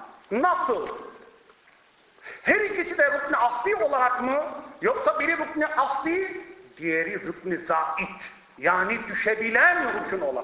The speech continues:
mı? Bunların hepsinin manasını bulmak lazım ki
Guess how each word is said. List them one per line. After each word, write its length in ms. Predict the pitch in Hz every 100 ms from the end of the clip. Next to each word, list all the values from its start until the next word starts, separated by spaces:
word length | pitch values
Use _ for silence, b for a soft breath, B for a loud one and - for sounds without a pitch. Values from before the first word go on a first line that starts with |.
| -
mı? 260 | - - - - _ _ _ _ _ _ _ _ -
Bunların 260 | 135 175 180
hepsinin 380 | 240 - 233 202
manasını 480 | 202 190 180 233
bulmak 340 | 175 185 180 175
lazım 480 | 170 165 240 381 -
ki 460 | 403 381 - -